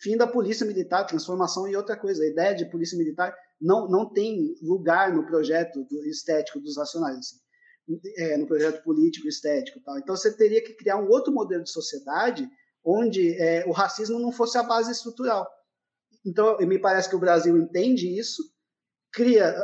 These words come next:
a primeira, o primeiro sinal de compreensão disso é o Tropa de Elite, que é um filme que é o anti-rap, é o anti-Racionais M Cs. O, o, o Tropa de Elite é meio que,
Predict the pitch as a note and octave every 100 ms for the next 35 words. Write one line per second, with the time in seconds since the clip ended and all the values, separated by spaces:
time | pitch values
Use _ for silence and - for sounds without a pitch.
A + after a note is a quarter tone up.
0 | F#3+ G3 A#3+ B3 D4 B3+ A#3 A#3+ C#4 C#4
1 | A#3+ A3+ A3+ G#3 G#3 F#3+ E3 - F3 D#3+
2 | D3 D3+ B2 E3+ F3+ F3+ F#3+ F#3 E3 E3+
3 | D#3 - - F#3+ F3 F#3 F3+ F#3+ E3+ E3
4 | A3+ - D#3+ D#3 - - _ _ _ _
5 | E3 E3+ G3 A#3+ F#3 E3+ E3+ D#3 D#3+ D#3
6 | D3+ - D4+ - - - - _ _ -
7 | E3+ F3 F3+ F3+ E3+ F3+ D#3+ D#3+ C#3+ D3
8 | F#3 F#3 F3+ F3 F#3+ G3 G#3 F#3 G3+ G3
9 | G3+ F#3+ F3 D3 C3